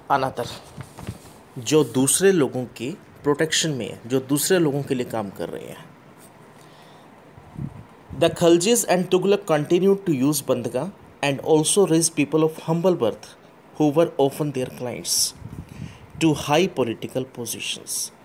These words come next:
तो इन्होंने अपने जो स्लेव्स थे, जिनके ऊपर ये पूरा बिलीव करते थे, जो इनके लिए अच्छे थे, तो उनको इन्होंने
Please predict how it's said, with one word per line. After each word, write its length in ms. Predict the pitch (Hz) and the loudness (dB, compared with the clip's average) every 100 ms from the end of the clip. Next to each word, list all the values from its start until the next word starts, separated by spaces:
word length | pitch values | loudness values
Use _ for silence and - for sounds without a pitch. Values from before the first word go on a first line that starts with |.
| - - - | -20 -20 -2
तो 80 | 147 | -2
इन्होंने 440 | - 147 180 202 196 | 2 2 4 4 2
अपने 340 | - 151 170 | 0 0 0
जो 160 | 170 170 | 2 0
स्लेव्स 520 | - 127 156 170 - | 0 2 2 2 -2
थे, 80 | 82 - - - - - - - - - - - | -6 -12 -20 -20 -20 -20 -20 -20 -20 -20 -20 -16
जिनके 380 | 123 135 139 156 | -4 -2 0 0
ऊपर 220 | 147 139 | 0 0
ये 100 | 147 | 0
पूरा 280 | 143 135 143 | 0 -2 0
बिलीव 360 | 123 120 165 - | 0 -2 -2 -2
करते 280 | 120 123 110 | -4 -4 -6
थे, 120 | 135 156 - - | -8 -12 -16 -14
जो 160 | 127 127 | -2 0
इनके 240 | 120 127 | 0 -2
लिए 280 | 127 123 131 | -2 0 0
अच्छे 400 | - 120 - 151 143 | 0 -4 -2 -2 -4
थे, 120 | 139 151 - - - - - - - - - - - - - | -8 -12 -18 -20 -18 -16 -16 -20 -20 -20 -20 -20 -20 -20 2
तो 100 | 160 156 170 | 2 4 4
उनको 520 | 175 185 - 220 208 | 4 2 4 4 4
इन्होंने 420 | 139 131 120 127 | 0 -2 -2 -4